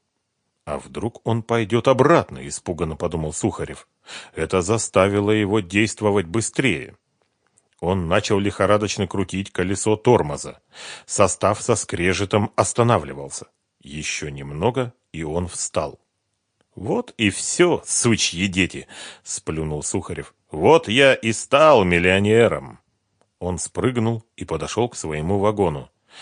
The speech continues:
Теперь предстояло открыть его таким образом, чтобы не попасть под свалившийся лес.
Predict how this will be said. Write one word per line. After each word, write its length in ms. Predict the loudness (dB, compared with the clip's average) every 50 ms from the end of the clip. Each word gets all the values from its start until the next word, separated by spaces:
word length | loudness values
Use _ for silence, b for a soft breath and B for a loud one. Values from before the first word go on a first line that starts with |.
| B B B B B B _
Теперь 400 | -10 -10 -4 0 2 2 2 0
предстояло 760 | -4 -6 -6 -4 -6 -6 -2 -2 0 0 2 2 0 0
открыть 560 | 0 -2 -6 -6 -4 -4 -2 -2 -2 -4 -4 -4
его 260 | -2 0 0 0 0
таким 460 | 0 -2 -4 -2 0 -2 -2 -2 -2 _
образом, 500 | 4 4 6 6 4 4 2 0 -6 -6
чтобы 400 | -8 -2 0 0 2 4 2 2
не 100 | 2 2
попасть 480 | 2 2 2 4 4 2 2 2 -2
под 180 | _ -2 0 0
свалившийся 800 | -2 -2 0 0 0 2 0 -2 -2 -2 -2 -2 -2 -2 -2 0
лес. 360 | 2 2 0 0 -2 -6